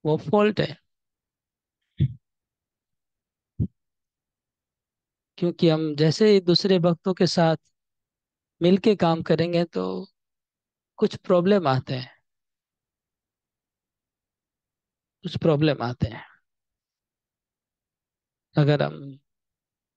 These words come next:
हम, हमारे से कोई ज्यादा qualified है, उसके साथ काम करेंगे तो हमको छोटा बनना पड़ेगा,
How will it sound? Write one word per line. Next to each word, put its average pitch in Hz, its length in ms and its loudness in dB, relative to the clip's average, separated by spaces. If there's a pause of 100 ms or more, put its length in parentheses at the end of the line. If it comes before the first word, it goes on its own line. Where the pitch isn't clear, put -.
(360)
हम, 147 600 -6
हमारे 151 440 2
से 156 160 -6
कोई 139 420 -4 (340)
ज्यादा 160 420 0
qualified 165 640 0
है, - 120 -4 (3250)
उसके 185 260 0
साथ 175 380 -2
काम 165 260 -4
करेंगे 160 360 -2
तो 156 120 -4
हमको 151 280 -4
छोटा 147 300 -4
बनना 139 320 -8
पड़ेगा, 135 400 -12